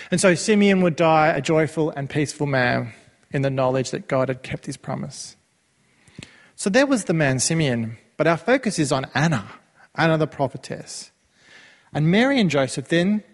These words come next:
meet Anna, this old woman. We think she was probably about, there's guesses, but we think she's probably about eighty-four years old. Anna turns out to be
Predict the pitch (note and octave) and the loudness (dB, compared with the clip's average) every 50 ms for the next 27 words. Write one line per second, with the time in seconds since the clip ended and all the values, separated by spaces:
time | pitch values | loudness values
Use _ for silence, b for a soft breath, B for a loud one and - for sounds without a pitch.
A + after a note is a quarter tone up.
0 | _ _ - C#3 C3+ C3+ C3+ - - _ _ _ - D3 D#3 D#3 C#3+ A#2 G#2 - | _ _ -10 -8 -6 -6 -6 -8 -10 _ _ _ -4 -2 -2 0 0 -2 -4 -6
1 | - b b b b b b b b b b _ _ _ _ _ _ - - - | -12 b b b b b b b b b b _ _ _ _ _ _ -12 -8 -8
2 | D3+ - - - _ - C#3 D#3 E3+ E3+ F3+ F#3 F#3+ F#3 F3 D#3 D3 D#3 D3+ D3 | -6 -6 -8 -10 _ -2 0 2 2 2 2 2 2 0 0 -2 -2 -4 -4 -4
3 | C3+ B2 A2 G2+ G2 - _ _ _ _ _ _ _ - D3+ - F#3 F3 D#3+ - | -6 -8 -10 -14 -16 -20 _ _ _ _ _ _ _ -4 -2 0 0 0 0 0
4 | E3 C#3 - - F#3+ G3+ G#3 C4+ C#4 B3 - B3+ A#3 G#3 F#3 E3 E3+ C#3+ C#3+ F3 | -2 -2 -2 -2 -2 -2 0 -2 -4 -4 -4 -2 0 0 0 2 0 0 0 -2
5 | - B B B B B F#3 E3+ D#3 - G3+ G#3+ - - D3+ C3+ C3 C3+ C3+ - | -6 B B B B B -2 0 2 2 0 0 0 -2 -4 -6 -6 -6 -8 -10
6 | D#3+ - D#3 D#3 C#3 - F3 F3 - - C#3+ - - E3+ D#3+ D#3 D3+ C#3 C#3+ C3+ | -12 -10 -10 -8 -6 -4 -4 -4 -4 -4 -6 -6 -4 -2 -2 0 0 0 0 0
7 | B2+ B2 - - C#3+ C#3+ C#3 C#3+ C3+ - - - - C3 C3 C3 C3 B2 C3 C3+ | -2 -2 -4 -6 -6 -4 -4 -4 -6 -8 -10 -10 -6 -4 -4 -4 -4 -4 -6 -6
8 | - B2+ C3+ C3 C3 C3+ - - F3+ - - _ _ _ _ _ - _ _ _ | -6 -4 -4 -4 -4 -6 -10 -14 -18 -20 -20 _ _ _ _ _ -20 _ _ _
9 | _ _ - _ _ _ _ _ - - _ B B B B B B B B B | _ _ -20 _ _ _ _ _ -20 -20 _ B B B B B B B B B
10 | B B G3 G3+ A3 G#3+ - - G3+ G3 F3+ F3+ F3+ E3 - - E3+ D#3 F3 E3+ | B B 2 4 4 2 2 2 2 2 4 2 2 0 0 -2 0 2 2 2
11 | E3 E3 D3 | 2 2 -2